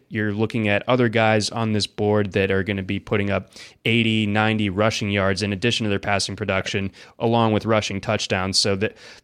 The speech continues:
the lack of rushing upside plus the lack of pa-, lack of passing yardage,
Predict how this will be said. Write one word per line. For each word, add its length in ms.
the 100
lack 280
of 120
rushing 320
upside 460
plus 260
the 80
lack 300
of 80
pa-, 300
lack 340
of 100
passing 380
yardage, 480